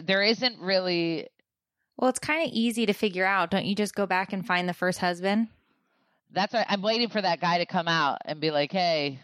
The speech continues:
Speaker 1: F Y I, it's not me."
Speaker 2: Yeah.
Speaker 1: But he, he <laughs> has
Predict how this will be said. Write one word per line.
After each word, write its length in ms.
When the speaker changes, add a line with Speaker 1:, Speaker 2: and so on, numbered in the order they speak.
Speaker 1:
F 160
Y 160
I, 360
it's 200
not 220
me." 340
Speaker 2:
Yeah. 340
Speaker 1:
But 80
he, 220
he 200
<laughs> 80
has 240